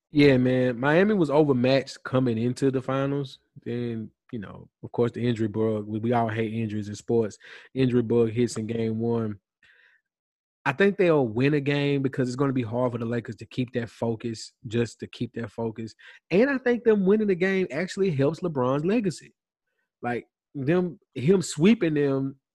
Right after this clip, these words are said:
makes it look like he's going against inferior competition. But actually somebody getting the game, like, at least says that he was going against somebody with a pulse. Like, even Shaq and Kobe,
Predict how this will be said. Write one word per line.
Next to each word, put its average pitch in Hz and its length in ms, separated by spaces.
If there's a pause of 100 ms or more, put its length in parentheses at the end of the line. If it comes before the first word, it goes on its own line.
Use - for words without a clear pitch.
makes 151 320
it 139 40
look 160 160
like 139 200
he's 143 180
going 131 240
against 131 220
inferior 127 600
competition. 131 680 (580)
But 113 140 (260)
actually 165 300
somebody 151 420
getting 139 300
the 135 60
game, 123 600 (100)
like, 123 160 (100)
at 135 60
least 147 260
says 127 280
that 123 80
he 131 100
was 123 160
going 123 220
against 117 180
somebody 120 280
with 107 140
a 101 40
pulse. - 580 (360)
Like, 123 120
even 214 220
Shaq 151 320
and 120 80
Kobe, 135 420